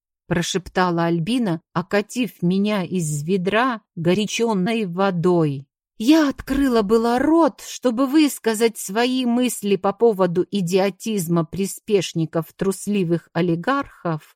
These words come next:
но вдруг почувствовала, что свободна. Жопа отлипла от кафеля и теперь горела, как от заряда соли. "Соляной раствор. Боря сказал, что он разъедает суперклей.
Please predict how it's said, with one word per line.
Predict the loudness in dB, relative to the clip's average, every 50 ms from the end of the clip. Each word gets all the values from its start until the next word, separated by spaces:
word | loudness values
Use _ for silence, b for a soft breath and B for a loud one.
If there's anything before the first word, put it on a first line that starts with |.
| _ -4
но | -2 2 4 4 4
вдруг | 2 0 -4 -4 -2 0 0 -2 -2 -4 -10 -16 _
почувствовала, | -4 -2 -2 -2 -4 -4 0 0 0 0 -4 -14 _ -10 -4 -4 -4 -2 0 0 0 0 -2 -4 -8 _ _
что | -18 -18 -10 -2 -2 0 0
свободна. | -2 -4 -6 -2 2 2 2 2 4 4 4 4 4 4 2 2 2 2 2 2 0 -2 -4 -8 _ _ -6
Жопа | -4 0 2 4 4 4 2 0 -2 -4 -2 -2
отлипла | -2 -4 -4 -4 -4 -2 -2 -2 -4 -4 -6 -4 -4 -4
от | -4 -6 -8 -8 -8
кафеля | -8 -2 -2 0 0 -2 -4 -6 -4 -4 -4 -4 _ 0
и | 0 0 0 0
теперь | -4 -6 -6 -4 -2 2 2 2 2 2
горела, | 0 0 0 0 2 2 2 0 0 0 0 -2 -4 -6 _ -2
как | -2 -2 -2 2 2
от | 2 2 2
заряда | 0 2 4 4 4 6 4 2 2 2 2 0 0
соли. | -2 -6 -8 -2 0 2 2 4 2 2 0 0 -2 -4 -6 -10 _ _ _ _ _ _ _
"Соляной | -12 -4 -2 0 2 2 2 4 4 4 4
раствор. | 4 4 2 0 -2 -8 -2 2 4 4 4 2 0 _ _ _ _ _ _
Боря | -6 0 4 4 6 6 4 2
сказал, | 0 -2 -2 -2 0 2 2 2 2 2 0 -2 _ _
что | _ -12 -2 2 4 4
он | 4 4 2
разъедает | 2 2 0 -2 -2 -4 0 0 0 2 2 2 2 2 2 0 -2 -4 -8
суперклей. | -14 -12 -6 -4 -4 -2 0 -2 -2 -2 _ -2 2 4 4 4 2 0 -6 _